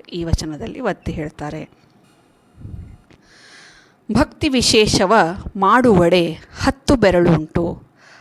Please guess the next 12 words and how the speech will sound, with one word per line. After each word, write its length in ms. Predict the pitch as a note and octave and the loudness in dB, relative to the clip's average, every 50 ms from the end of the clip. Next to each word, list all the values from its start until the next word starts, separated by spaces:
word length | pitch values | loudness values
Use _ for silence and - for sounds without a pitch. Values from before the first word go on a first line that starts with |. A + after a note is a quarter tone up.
| _ _ | _ _
ಹಾಸಿ 520 | - - B3+ C4+ D4+ C#4 - D#4 D4 G#3+ | -4 0 2 2 2 2 0 0 0 2
ದುಡಿವಡೆ 680 | G3+ G3 G3+ G3+ F#3 E3+ E3 F#3 G#3 G3+ F3 E3+ F3+ - _ - - - - _ _ _ _ | 4 4 4 4 2 2 2 2 4 2 2 0 -4 -8 _ -20 -20 -20 -20 _ _ _ _
ತನಗುಂಟು, 840 | - A3 A3 A#3+ B3+ A3+ G#3 G3 F3+ E3+ E3 - - F3 E3+ E3 - - - - _ _ _ | -6 -2 0 0 0 0 2 0 0 0 0 0 0 0 0 -2 -6 -12 -20 -20 _ _ _
ತನ್ನ 260 | - A3 A3 G#3+ F#3+ F#3 G3 B3 - _ _ _ _ _ | 0 0 0 0 0 -2 -4 -4 -8 _ _ _ _ _
ಪ್ರಥಮರಿಗುಂಟು, 1080 | - F#3+ F#3 - - A3+ A3 G#3+ G#3+ G3+ F#3 F3+ F3+ E3+ D#3+ D3 - - E3 D#3+ C#3+ - _ _ _ _ - - _ _ _ - - _ - G3 | -10 -10 -8 -8 -6 -4 -2 0 0 0 0 0 -2 -4 -4 -2 -2 -2 -2 0 -2 -8 _ _ _ _ -20 -20 _ _ _ -20 -20 _ -6 -2
ಮಾರಿ 340 | G3 G#3 A3 A#3+ A#3+ A#3+ | 2 2 2 2 2 0
ತಂದೆಗಳಂತೆ 1200 | A3+ A#3 - F#3 F3+ G#3 G#3+ G#3+ G#3 F#3+ F#3+ F#3 F3 E3 E3+ E3+ - G#3+ G#3 F#3 E3 E3 F3 - - - - | -2 -2 -2 -2 0 0 2 2 2 2 2 2 2 0 -2 -2 0 2 2 2 0 -2 -6 -10 -14 -8 -6
ಎನಗೆ 440 | F3+ F#3+ G#3 A#3 A#3 G#3+ A3 G3+ G3+ | -4 -2 -2 -2 0 2 2 2 2
ಕಹುದಯ್ಯ 640 | - - F#3+ - G3 F#3 F3 F3+ F3 E3+ F3+ G3+ G#3 F3 E3 E3 - _ - - - - - _ - | 0 -2 -4 -4 -2 0 0 0 2 2 4 4 4 4 2 -2 -8 _ -20 -20 -20 -20 -12 _ 0
ರತ್ನದ 440 | A3+ C4 B3+ - - C#4 C4 A3 G3 | 0 0 0 0 0 0 2 2 2
ಸಂಕಲೆಯ 680 | - - G3+ F3+ G3 G#3+ G3 - G#3 G3+ G3+ G3 F#3+ F3+ | 0 0 0 -2 -2 -2 -2 0 2 4 4 4 4 2
ನಿಕ್ಕಿ 680 | F3 E3+ D#3+ - _ - - A3+ F#3+ E3 D#3+ - | 0 -2 -4 -6 _ -4 -2 0 0 0 -2 -6